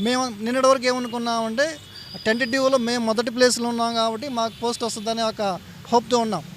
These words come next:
But నిన్న ఈ, నిన్న రిజల్ట్ వచ్చిన తర్వాత మా నేమ్స్ లేవు. మా నేమ్స్ లేకుండా మా తర్వాత ఉన్న వాళ్ళ నేమ్స్ వచ్చినాయి మేడం.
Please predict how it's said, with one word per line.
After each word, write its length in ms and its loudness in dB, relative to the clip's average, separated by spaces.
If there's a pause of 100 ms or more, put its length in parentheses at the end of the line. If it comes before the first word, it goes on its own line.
(220)
But 220 0
నిన్న 200 0
ఈ, 200 0
నిన్న 500 -2
రిజల్ట్ 320 0
వచ్చిన 260 0
తర్వాత 320 2
మా 180 2
నేమ్స్ 320 -4
లేవు. 160 -6 (640)
మా 160 2
నేమ్స్ 320 -2
లేకుండా 720 -2
మా 180 4
తర్వాత 400 6
ఉన్న 200 2
వాళ్ళ 200 0
నేమ్స్ 280 -2
వచ్చినాయి 300 -4
మేడం. 180 -6